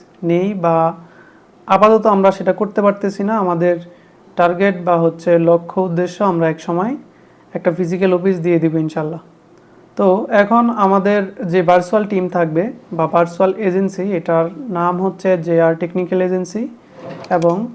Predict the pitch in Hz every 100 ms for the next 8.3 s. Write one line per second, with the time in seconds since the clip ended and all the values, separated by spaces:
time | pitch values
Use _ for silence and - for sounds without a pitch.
0 | - 220 175 185 185 196 185 208 208 -
1 | - 196 185 185 185 170 165 226 - -
2 | _ _ _ - 196 196 202 208 214 320
3 | 202 196 202 196 190 196 196 208 208 202
4 | - _ _ - 190 190 202 190 170 165
5 | 160 156 - 170 165 170 - _ _ _
6 | _ 190 170 175 175 175 180 214 208 202
7 | 170 214 - - _ _ - 180 180 165
8 | 175 185 208